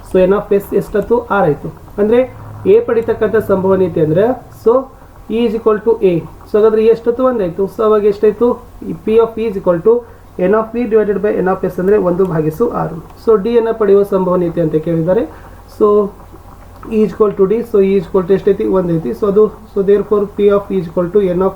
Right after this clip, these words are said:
V divided by N of S. So one divided by six ಅಂತ ಆಗ್ತದೆ. Very easy ಆಗಿರ್ತಕ್ಕಂಥದ್ದು ಇತ್ತು. ಇನ್ನು ಮೂವತ್ತೊಂದು, ಎರಡು ಅಂಕಿಯ ಒಂದು ಸಂಖ್ಯೆಯು ಅದರ ಅಂಕಿಗಳ ಮೊತ್ತದ ನಾಲ್ಕರಷ್ಟಕ್ಕೆ ಸಮನಾಗಿದೆ ಹಾಗೂ ಅಂಕಿಗಳ ಗುಣಲಬ್ಧದ ಮೂರರಷ್ಟಕ್ಕೆ ಸಮನಾಗಿದೆ.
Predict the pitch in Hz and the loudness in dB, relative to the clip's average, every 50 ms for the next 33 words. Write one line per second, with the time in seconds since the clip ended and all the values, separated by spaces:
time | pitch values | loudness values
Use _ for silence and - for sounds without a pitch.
0 | - 202 208 180 196 180 165 170 165 160 170 160 160 165 165 - 233 240 - - | -2 -4 -2 0 0 0 0 -2 -2 -2 -2 0 -2 -2 -2 -2 -2 -2 -2 -6
1 | - - - - - - - - - - 220 214 208 202 180 185 175 165 160 156 | -16 -20 -20 -20 -20 -20 -20 -8 -2 2 2 4 4 2 2 2 2 2 0 0
2 | 151 160 160 - 170 160 - - 165 156 160 214 214 185 160 - - 151 156 175 | 0 -2 -2 -2 -8 -10 -6 -4 -4 -2 -2 -2 -4 -4 -6 -4 -6 -6 -6 -6
3 | 160 - - 196 190 196 226 220 190 165 156 175 170 160 156 151 156 156 147 - | -10 -8 0 2 2 2 2 0 -2 -2 -2 -2 -2 -2 -2 -2 -4 -4 -4 -4
4 | 156 143 - 151 156 - - 190 156 - - - - - - - - - - - | -6 -4 -2 -4 -4 -4 -6 -8 -8 -8 -12 -14 -14 -16 -20 -20 -20 -20 -20 -20
5 | - - - - - - - - - - - - 196 214 208 226 240 254 254 - | -20 -20 -20 -20 -20 -20 -20 -20 -20 -6 -4 0 2 2 4 4 2 2 0 0
6 | 226 208 208 226 214 202 - - 208 196 196 208 226 226 208 220 220 269 262 262 | 0 0 2 4 2 2 2 0 2 2 4 4 2 2 0 -2 0 0 2 4
7 | 262 262 247 226 208 196 208 196 - 196 190 - 208 190 190 190 196 202 - 190 | 4 2 2 0 -2 -2 0 0 2 2 2 4 4 4 6 6 4 4 2 2
8 | 175 185 175 180 185 180 - 185 190 190 247 240 233 233 226 214 196 170 - 185 | 2 2 2 2 0 0 0 -2 -2 0 0 2 2 2 4 2 0 0 0 0
9 | 175 185 185 175 170 160 160 170 165 196 185 175 - - 175 160 - 165 165 160 | 2 2 2 2 0 -2 -2 -2 0 -2 -2 -2 -4 -6 -8 -6 -2 -2 -4 -2
10 | - 208 190 196 185 170 165 151 147 139 143 135 - - - - - - 170 170 | -2 0 0 2 2 2 0 -2 0 -2 -4 -4 -4 -10 -16 -16 -8 -2 -2 -2
11 | 165 170 196 208 214 185 170 165 180 170 165 170 175 185 175 165 156 160 160 170 | 2 4 4 4 4 2 -2 -2 -2 -2 0 2 2 2 0 0 -2 0 0 0
12 | 156 147 165 156 170 190 202 190 175 165 165 175 165 156 156 - - 160 156 170 | 0 0 0 2 2 2 0 0 -2 -2 -2 -2 -2 -2 -4 -4 -6 -4 -2 -2
13 | 165 170 160 156 156 151 156 170 208 196 190 175 175 | -4 -2 -2 0 0 0 2 0 2 2 2 0 -2